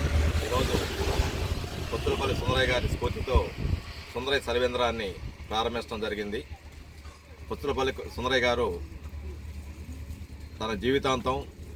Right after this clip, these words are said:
పీడిత ప్రజల కోసం, అణగారినటువంటి తరగతుల కోసం పోరాడినటువంటి వ్యక్తి. ఇక భూస్వామ్య కుటుంబంలో జన్మించిన ఈ దేశంలో ఉన్నటువంటి అట్టడుగు వర్గాలు ఎవరైతే ఉన్నారో,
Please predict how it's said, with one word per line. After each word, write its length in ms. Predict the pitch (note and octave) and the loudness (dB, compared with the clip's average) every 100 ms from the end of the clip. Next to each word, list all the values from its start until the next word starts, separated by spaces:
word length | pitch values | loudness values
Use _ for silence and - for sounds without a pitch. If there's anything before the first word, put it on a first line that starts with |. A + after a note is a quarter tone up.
| - - - - | -14 -16 -8 2
పీడిత 300 | B2+ C#3+ - | 2 4 0
ప్రజల 200 | A#2+ A#2+ | 0 2
కోసం, 380 | A#2+ A2+ C3+ C3 - - - - - - | 2 2 2 -2 -2 -4 -2 2 2 0
అణగారినటువంటి 840 | - A#2 C3 B2+ A#2 A#2+ A#2 G#2 E2+ - - | 0 4 4 4 2 0 2 0 -2 -8 -6
తరగతుల 240 | G#2 A#2+ A#2 | -2 0 0
కోసం 360 | A2+ G#2+ A#2+ B2+ - - - - - - - | 2 2 0 -4 -10 -14 -14 -10 -10 -8 2
పోరాడినటువంటి 840 | A#2 B2+ C3+ B2+ A#2 A2+ B2 G2+ F2 - | 6 6 6 4 0 2 2 2 0 -2
వ్యక్తి. 300 | G#2 - B2+ C#3 - - - - - - - - | -2 2 0 2 -2 -2 -2 0 0 2 0 2
ఇక 100 | A2+ | 2
భూస్వామ్య 520 | - C#3 D#3 D3 C#3 | 6 6 6 4 4
కుటుంబంలో 500 | C3 C3 B2+ C3 C3 - - - - - - | 4 4 4 6 6 6 4 4 4 4 6
జన్మించిన 440 | - - - - - - - - - - - - C2+ C2 - - - - - - - - D3+ - | 6 6 6 8 8 8 8 8 8 10 10 10 12 12 12 10 10 10 12 10 10 8 8 8
ఈ 20 | - D3 | 8 8
దేశంలో 300 | D3 D#3 D#3 | 10 8 8
ఉన్నటువంటి 520 | D3 - - - G3 F#2+ F#2+ F#2+ - F#2+ F#2+ - | 8 6 6 6 6 6 6 4 6 4 4 2
అట్టడుగు 320 | - C#3+ D3 | 4 6 8
వర్గాలు 300 | C#3+ C3 C3 | 8 6 8
ఎవరైతే 320 | B2 B2+ B2 | 8 6 6
ఉన్నారో, 380 | B2 A#2+ - B2+ | 6 6 4 4